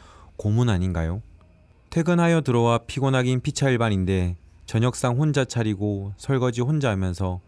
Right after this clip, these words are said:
제 마음속에서 신랑에 대한 사랑이 움텄을까요? 부글부글 미움만 끓터이다. 남편과의 잠자리가 좋을까요? 남편의 사랑해 하는 말이 진심으로 와 닿을까요?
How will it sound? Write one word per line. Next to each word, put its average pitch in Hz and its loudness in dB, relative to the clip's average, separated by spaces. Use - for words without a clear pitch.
제 120 0
마음속에서 107 0
신랑에 127 0
대한 104 0
사랑이 104 -2
움텄을까요? 110 -4
부글부글 104 0
미움만 120 0
끓터이다. 107 -2
남편과의 143 2
잠자리가 123 2
좋을까요? 110 0
남편의 143 2
사랑해 143 0
하는 131 0
말이 110 0
진심으로 120 -2
와 104 0
닿을까요? 107 -4